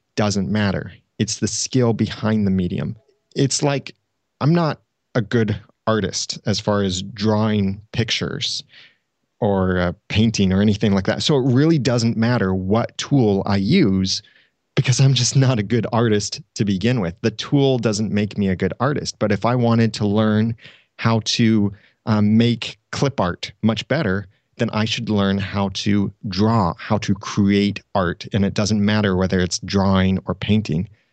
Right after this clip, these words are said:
but it's learning those principles. So look at narrative lessons you can learn from great storytellers. Look for those resources to learn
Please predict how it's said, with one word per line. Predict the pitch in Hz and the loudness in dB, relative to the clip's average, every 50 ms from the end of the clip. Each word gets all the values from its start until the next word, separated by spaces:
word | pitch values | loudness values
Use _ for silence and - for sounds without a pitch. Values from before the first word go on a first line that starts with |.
| _ _ - - _ | _ _ -20 -20 _
but | - 101 | -6 -4
it's | 98 92 - - | -4 -2 0 0
learning | 101 101 101 98 98 92 | 2 2 2 2 2 0
those | 90 87 - | 0 -2 -4
principles. | - - 123 117 - - 76 - - - - - - - - | -2 -2 -2 -2 -2 -2 -4 -6 -6 -8 -14 -18 -20 -10 -4
So | - 131 | -2 0
look | 123 110 113 147 165 - - - | 0 2 0 0 -2 -4 -6 -4
at | - 127 123 117 - - - _ _ _ _ _ _ - | -2 0 0 -2 -4 -6 -12 _ _ _ _ _ _ 0
narrative | 110 110 110 117 123 131 135 123 113 104 104 101 95 - - _ _ _ _ _ _ _ _ _ _ _ _ _ - - - | 2 2 2 4 2 2 2 2 2 0 0 -2 -6 -10 -20 _ _ _ _ _ _ _ _ _ _ _ _ _ -20 -10 -4
lessons | 123 107 110 117 113 113 - - 95 87 90 - - - - _ _ | 0 0 2 2 0 0 -2 -4 -4 -4 -6 -6 -8 -10 -12 _ _
you | - 110 113 | -4 -2 -2
can | - 117 113 107 | 0 0 0 2
learn | 104 101 98 98 98 101 - | 2 2 2 2 0 -2 -4
from | - - - - 117 110 110 110 110 110 110 107 - _ _ _ _ _ _ _ - | -8 -8 -4 0 0 2 2 2 2 0 -2 -6 -12 _ _ _ _ _ _ _ -4
great | - 117 110 110 110 101 - | 0 0 0 0 0 -2 -4
storytellers. | - - - 120 110 104 101 104 - 98 95 92 90 85 92 - - | -6 -4 0 0 0 0 0 -2 -2 -2 -2 0 -2 -4 -6 -8 -6
Look | - 101 101 113 113 | -4 -2 -2 -2 -2
for | - - 120 117 | -2 -2 0 0
those | 113 110 104 95 | 2 0 0 0
resources | 98 98 95 - - 101 92 - 101 90 - | -2 -2 -2 0 -2 -2 -2 -2 -4 -4 -4
to | - - | -4 -2
learn | 98 95 101 107 110 113 113 113 113 | 0 2 2 2 4 2 2 0 -2